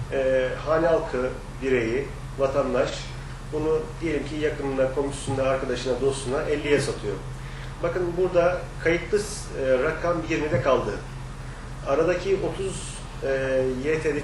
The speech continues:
Y T'lik bölüm hem gelir vergisi açısından hem de katma değer vergisi açısından, e, bir kayıp şeklinde bizim karşımıza çıkıyor. Zahmetli bir, e, pazarlama dağıtım sistemiyle karşı karşıyayız. Zira bu sizin tespitlerinize yer alan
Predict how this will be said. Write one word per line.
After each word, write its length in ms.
Y 160
T'lik 300
bölüm 180
hem 200
gelir 280
vergisi 300
açısından 400
hem 140
de 140
katma 300
değer 160
vergisi 260
açısından, 400
e, 280
bir 120
kayıp 220
şeklinde 500
bizim 140
karşımıza 420
çıkıyor. 420
Zahmetli 420
bir, 320
e, 240
pazarlama 520
dağıtım 300
sistemiyle 520
karşı 240
karşıyayız. 460
Zira 340
bu 220
sizin 220
tespitlerinize 760
yer 120
alan 200